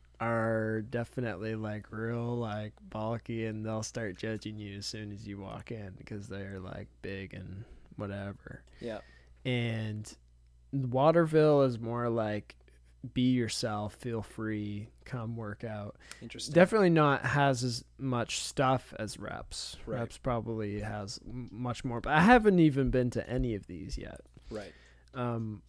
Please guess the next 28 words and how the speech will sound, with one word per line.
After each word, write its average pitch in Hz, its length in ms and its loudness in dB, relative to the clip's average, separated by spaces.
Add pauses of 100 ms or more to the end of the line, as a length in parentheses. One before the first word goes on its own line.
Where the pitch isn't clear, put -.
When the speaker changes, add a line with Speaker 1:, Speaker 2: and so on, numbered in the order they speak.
(140)
Speaker 1:
<clears throat> - 180 -20
but 175 540 6
I'm 147 160 6
thinking 190 320 4
I 165 60 8
might 135 360 6
join 127 360 0
Jacob 110 640 -2 (160)
in 113 180 -6
Waterville. 98 640 -8 (180)
Speaker 2:
Okay. 151 260 -10 (300)
Speaker 1:
Do 117 220 -4
a 107 40 -8
few 110 220 -6
workouts, 95 540 -6
maybe. 127 480 2 (280)
Speaker 2:
Yeah. 113 120 -12 (260)
Yeah. 123 280 2
Speaker 1:
Um, 110 300 -4 (440)
but 127 380 8 (100)
lately, 170 580 8
when 165 320 -2
it 131 80 -2
comes 151 360 0
to 143 200 0
any 135 220 0
workouts, 143 500 2
I, 135 300 4